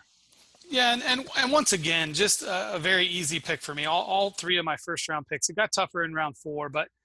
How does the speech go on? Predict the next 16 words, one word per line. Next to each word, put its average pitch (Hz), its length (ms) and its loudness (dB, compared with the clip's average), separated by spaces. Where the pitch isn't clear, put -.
this 214 200 4
was, 180 140 0
a, 170 60 0
again, 160 500 -2
you 180 120 -8
know, 160 240 -2
James 202 320 2
Conner 180 400 0
was 175 160 0
sitting 175 320 0
there. 175 340 0
I, 156 60 -4
I 165 80 0
took 156 260 -4
James 160 300 0
Conner 160 480 0